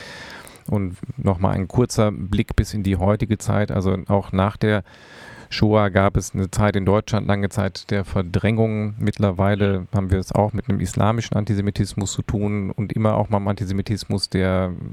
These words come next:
verkleistert ist in einer Israel-Kritik. Das Phänomen ist trotz dieses, äh, Absturzes der Zivilisation oder wie man es auch immer n-, nennen möchte, also das Ende der Zivilisation, immer noch virulent und beschäftigt uns leider immer noch in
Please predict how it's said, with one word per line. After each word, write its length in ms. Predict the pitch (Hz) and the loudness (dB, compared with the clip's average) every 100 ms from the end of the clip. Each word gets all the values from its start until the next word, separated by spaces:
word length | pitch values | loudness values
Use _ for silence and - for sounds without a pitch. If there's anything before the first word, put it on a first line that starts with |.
| - | -8
verkleistert 680 | - 95 - 98 104 - 87 | -4 -2 2 0 2 0 -2
ist 160 | 95 | -4
in 80 | - | -2
einer 260 | 92 92 - | 0 0 0
Israel-Kritik. 840 | 113 - 107 101 110 - 113 - - - - - - - - 127 | -2 0 -2 0 -4 -2 -4 -4 -18 -18 -18 -18 -18 -20 -4 0
Das 140 | 110 | 2
Phänomen 380 | 123 120 123 135 | 2 2 2 0
ist 200 | 117 - | -2 -2
trotz 340 | 127 135 - | 0 0 -2
dieses, 520 | - 117 113 101 - | -2 0 0 0 -2
äh, 440 | 98 104 101 101 98 | 0 0 2 0 0
Absturzes 720 | 110 - - 98 101 - 90 | 0 -2 -2 0 0 -2 -2
der 140 | 98 | -2
Zivilisation 640 | - 87 92 92 92 95 98 | -2 -2 0 0 -2 -2 0
oder 100 | 98 | 0
wie 60 | |
man 140 | 107 101 | 0 -2
es 60 | |
auch 120 | 104 110 | -2 -2
immer 120 | 104 | -2
n-, 280 | 95 98 - | -2 -4 -2
nennen 280 | 101 101 98 | -2 0 0
möchte, 420 | 90 90 - 92 | 0 -2 -2 0
also 140 | 90 90 | 0 0
das 220 | 92 - | -2 -2
Ende 280 | 98 107 101 | 0 2 2
der 140 | 101 | 0
Zivilisation, 800 | - 92 92 95 - 104 101 - - - - - - - | 0 -2 0 0 -2 -2 -4 -6 -14 -18 -20 -20 -10 -2
immer 280 | 127 143 139 | 2 2 2
noch 320 | 113 113 - | 0 0 -4
virulent 920 | 107 107 110 104 101 104 104 - - - | -2 0 2 2 2 0 -4 -6 -10 -6
und 340 | 104 98 92 - | -4 -4 -4 -4
beschäftigt 560 | 101 - 101 104 - | -2 0 -2 -2 -4
uns 180 | 98 - | -4 -2
leider 300 | 98 98 98 | 0 0 0
immer 160 | 98 98 | 0 -2
noch 160 | 95 | -2
in 320 | 98 95 90 | -2 -4 -6